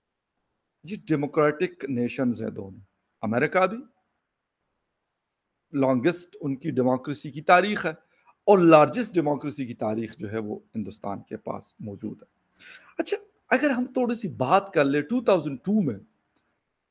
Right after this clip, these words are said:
लोग वो करते हैं, मैं किसी और कॉन्टेक्स्ट में ये बात कर रहा हूँ, लोग समझते हैं कि पता नहीं टू थाउजेंड टू आता है तो पता नहीं, अ, कि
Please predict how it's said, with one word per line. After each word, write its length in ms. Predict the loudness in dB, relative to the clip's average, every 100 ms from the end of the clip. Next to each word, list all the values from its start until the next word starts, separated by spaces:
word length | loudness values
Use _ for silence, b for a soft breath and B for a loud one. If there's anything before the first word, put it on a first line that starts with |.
| 2
लोग 220 | 4 6
वो 60 | 4
करते 300 | 0 0 2
हैं, 80 | 2
मैं 120 | 0
किसी 260 | 0 -8
और 400 | 4 12 12 12
कॉन्टेक्स्ट 520 | 4 2 2 2 -2 -4
में 120 | -2
ये 100 | 0
बात 260 | -2 -4 -6
कर 60 |
रहा 180 | -8 -8
हूँ, 120 | -14 _ _ _ _
लोग 160 | 4 4
समझते 300 | 0 -4 -2
हैं 120 | -2
कि 60 | 0
पता 80 | 0
नहीं 100 | 0
टू 160 | 0
थाउजेंड 340 | 4 4 2 4
टू 80 |
आता 240 | 4 6 4
है 80 | 2
तो 80 |
पता 200 | 0 0
नहीं, 120 | 0 0
अ, 680 | -6 -20 _ 4 6 6
कि 340 | 4 0 -4